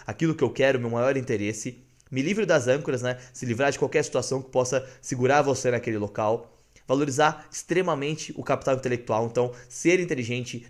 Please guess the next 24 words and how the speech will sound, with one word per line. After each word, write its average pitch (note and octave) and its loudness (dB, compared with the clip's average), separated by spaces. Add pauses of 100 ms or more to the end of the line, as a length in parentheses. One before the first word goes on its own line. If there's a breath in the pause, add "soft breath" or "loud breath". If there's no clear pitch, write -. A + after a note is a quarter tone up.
negociar C3+ 4
de C#3+ 0
maneira C#3 0
inteligente, A#2 -2 (160 loud breath)
buscar C#3 0
mais F3 2
e F#3 2
mais D3 0
inteligência B2+ -4
para B2 0
o - -4
seu D3 -2
processo, A#2 -2 (200 loud breath)
para A#2 2
a A#2 2
sua E3 0
negociação, A#2 0 (180 loud breath)
para B2 0
alcançar C3+ 2
aquilo B2+ -4
que B2 -10
você A#2 -2
está A#2+ -4
interessado A2+ -4